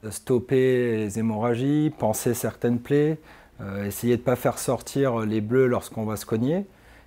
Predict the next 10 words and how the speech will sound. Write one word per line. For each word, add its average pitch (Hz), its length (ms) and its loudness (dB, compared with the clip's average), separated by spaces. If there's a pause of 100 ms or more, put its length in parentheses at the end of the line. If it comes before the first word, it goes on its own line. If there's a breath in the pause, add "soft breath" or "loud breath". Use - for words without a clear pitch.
Et 117 140 2
aujourd'hui, 135 680 6
c'est, 127 300 0
euh, 95 540 -4 (100)
clairement 123 460 0
le 120 320 2
rôle 123 260 4
que 120 160 2
j'ai, 139 300 6
euh, 113 100 0